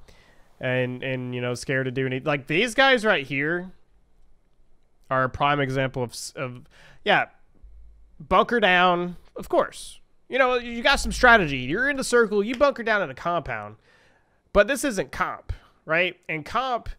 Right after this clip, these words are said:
you would most likely go into a, a, a field of foliage or next to something, or, you know, you would bunker down in a, in a compound, but also you would try to, like, peek out. If they peeked out right here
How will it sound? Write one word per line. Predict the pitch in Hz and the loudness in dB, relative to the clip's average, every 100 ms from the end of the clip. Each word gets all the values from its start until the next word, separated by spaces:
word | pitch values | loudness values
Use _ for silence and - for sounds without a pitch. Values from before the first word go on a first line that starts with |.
| _ _ _ - | _ _ _ -12
you | 175 | -2
would | 208 | 2
most | 214 214 196 | 2 0 0
likely | 190 180 180 175 160 143 _ _ _ _ | 0 0 -2 -2 -2 -6 _ _ _ _
go | 143 180 | -2 2
into | 180 165 185 165 | 2 2 2 4
a, | 160 147 139 127 123 120 - | 4 4 2 0 -4 -8 -14
a, | 139 - _ | -14 -16 _
a | 135 127 | -10 -10
field | - 156 156 143 | -6 -2 0 -2
of | 117 - - | -6 -16 -20
foliage | - 156 147 143 139 139 131 | -6 -2 -2 0 0 -2 -4
or | 131 127 | -4 -2
next | 127 135 - | -4 -6 -8
to | 135 | -8
something, | 143 131 135 127 127 | -6 -4 -4 -4 -4
or, | 120 117 117 113 _ _ _ - | -4 -4 -6 -10 _ _ _ -8
you | |
know, | 135 127 | -2 -2
you | 143 | -2
would | 180 165 | -2 2
bunker | 170 160 | 2 2
down | 160 143 143 | 0 2 2
in | 135 | -2
a, | |
in | 127 139 131 | -4 -4 -4
a | 120 120 117 117 107 - | -4 -6 -6 -8 -12 -16
compound, | - 135 123 135 127 123 | -4 -4 -2 -2 -4 -2
but | 147 | 2
also | 202 247 294 277 | 2 2 4 4
you | 214 175 | 2 -2
would | 185 | -4
try | - - 160 208 | -4 -4 0 0
to, | 233 | -2
like, | 180 143 120 - - | 0 -2 -4 -18 -10
peek | 220 220 | -8 -2
out. | 202 139 | 0 0
If | 139 | 0
they | 233 269 | -4 -4
peeked | - 277 185 | -8 -6 -2
out | 190 | -2
right | 226 240 | -2 -6
here | 262 285 277 | -4 -4 -6